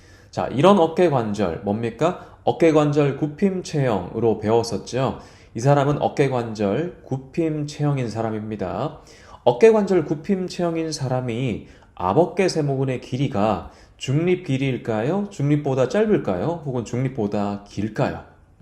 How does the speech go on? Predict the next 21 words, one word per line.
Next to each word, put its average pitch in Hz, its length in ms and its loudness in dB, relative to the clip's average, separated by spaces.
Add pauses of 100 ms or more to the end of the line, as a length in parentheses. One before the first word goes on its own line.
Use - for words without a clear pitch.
(540)
자, - 140 -8
한번 104 160 -4
고민해 127 320 2
봅시다. 101 580 -6 (220)
자, 95 140 -10
지금 147 300 0
보시는 147 360 0
것처럼 120 640 -2
어깨관절 151 840 2
굽힘 185 540 -2
되면 104 560 -2 (380)
앞어깨 156 400 4
세모근은 135 540 0
중립일 151 500 0
때보다 127 400 -2
더 117 460 -2 (440)
짧아진다. 147 800 2 (100)
배웠었죠? 113 680 0 (280)
팔이 185 240 2
앞쪽으로 165 580 0
이동된 117 580 -4